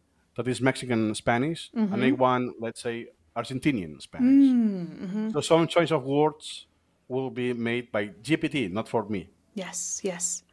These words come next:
Speaker 2: That's exactly
Speaker 1: Or
Speaker 2: the trouble that
Speaker 1: perhaps
Speaker 2: I have. When I listen to a
Speaker 1: Because
Speaker 2: podcast in Spanish, I don't
Speaker 1: Hmm.
Speaker 2: know, I don't always know where it's from,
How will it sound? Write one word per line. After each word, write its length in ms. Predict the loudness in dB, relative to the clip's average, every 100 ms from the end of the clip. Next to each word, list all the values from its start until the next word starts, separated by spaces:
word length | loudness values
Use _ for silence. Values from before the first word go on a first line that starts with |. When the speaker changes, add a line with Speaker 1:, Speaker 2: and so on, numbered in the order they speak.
| _ _ _ -2
Speaker 2:
That's 140 | 4
exactly 460 | 4 4 6 6 6
Speaker 1:
Or 20 |
Speaker 2:
the 140 | 6 8
trouble 180 | 6
that 100 | 6 2
Speaker 1:
perhaps 180 | 2
Speaker 2:
I 40 | 2
have. 200 | 2 2
When 100 | 2 2
I 20 |
listen 240 | 2 4
to 100 | 4
a 40 | 4
Speaker 1:
Because 260 | 2 4
Speaker 2:
podcast 260 | 2 2 -2
in 80 | -2
Spanish, 560 | 0 2 2 0 -4 -14 -20 0 4
I 40 |
don't 160 | 6 6
Speaker 1:
Hmm. 100 | 6
Speaker 2:
know, 360 | 4 4 2 0 -2
I 80 | 4
don't 120 | 8
always 180 | 8 8 4
know 80 | 6
where 140 | 8 8 6
it's 120 | 2
from, 400 | -6 -6 -4